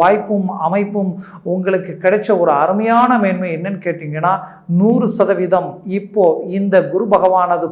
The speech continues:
பார்வை உங்களது ராசிக்கு பன்னெண்டாம் வீட்டிலும், உங்களது ராசிக்கு பத்தாம் வீட்டிலும், உங்களுடைய ராசிக்கு அஷ்டமத்திலும், குறிப்பா நான்காம் வீட்டில் குரு நிற்கும் பொழுது அந்த இடம்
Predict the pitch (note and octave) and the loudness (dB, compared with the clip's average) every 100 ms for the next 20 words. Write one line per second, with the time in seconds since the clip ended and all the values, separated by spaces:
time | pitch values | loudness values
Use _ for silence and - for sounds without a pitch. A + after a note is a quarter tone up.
0 | E3+ E3+ F3+ F3+ F3+ - - F3+ G#3 A3 | 0 2 2 -2 -6 -16 -10 -4 0 2
1 | G#3+ G3+ F#3+ G#3 A3+ A3+ G3+ F3+ F3+ G#3+ | 2 4 4 4 0 -4 -2 0 2 4
2 | G#3+ F#3+ F3 E3+ E3 E3+ - - - F3+ | 2 2 -4 -4 -4 -6 -12 -18 -6 0
3 | G#3 G#3+ G3+ G3 G#3 A#3 - G3+ - F#3+ | 2 4 6 6 6 4 -4 -6 0 0
4 | - A#3 G#3+ F#3+ F3+ E3 E3 E3+ - - | 4 4 4 0 -2 -4 -6 -8 -16 -14
5 | F3 G3 G#3 G#3 G3 F#3 E3 E3+ - G#3+ | -6 -2 2 2 4 4 4 4 2 -2
6 | - G3 F3 E3+ D#4 - A3+ G3+ G3+ E3 | -4 -2 -2 -2 -4 -2 0 0 0 -2
7 | D#3 D#3 F#3 G#3+ - G3 E3 E3+ A3 A#3 | -4 -4 -4 -2 2 2 4 4 4 4
8 | B3 A#3 A3 G#3 F3+ D#3+ G#3+ F#3 F3 F3 | 4 4 2 0 -2 0 0 0 -4 -4
9 | A3 F#3+ F3+ E3+ E3+ F3 - - - E3+ | -2 2 2 0 -2 -4 -10 -10 -2 0
10 | G3+ G3 F3+ G3 | 2 2 2 0